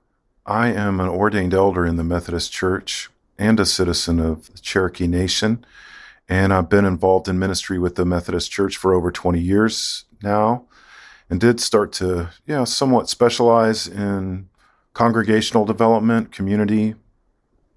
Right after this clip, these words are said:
development, and, uh, moved into church planting. That's where we met, Beth. Uh, Trey was my coach. One of your coaches was my coach, a friend of mine that I went to seminary with. And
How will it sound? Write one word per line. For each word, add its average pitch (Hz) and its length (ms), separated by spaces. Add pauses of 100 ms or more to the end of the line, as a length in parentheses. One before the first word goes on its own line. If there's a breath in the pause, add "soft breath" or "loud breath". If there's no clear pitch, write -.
development, 107 640 (600 soft breath)
and, 92 520
uh, 85 280
moved 95 320
into 87 520
church - 360
planting. 104 560 (420 loud breath)
That's 127 220
where 117 100
we 104 160
met, 92 300
Beth. 92 360
Uh, 85 440
Trey 101 320
was 98 440
my 92 200
coach. 98 400
One 101 140
of 95 80
your 98 120
coaches 92 500
was 80 260 (360 loud breath)
my 90 180
coach, 95 380
a - 40
friend 95 220
of 90 60
mine 90 260
that 87 200 (120)
I 90 60
went 87 260
to 85 100
seminary 95 500
with. 95 340
And 78 180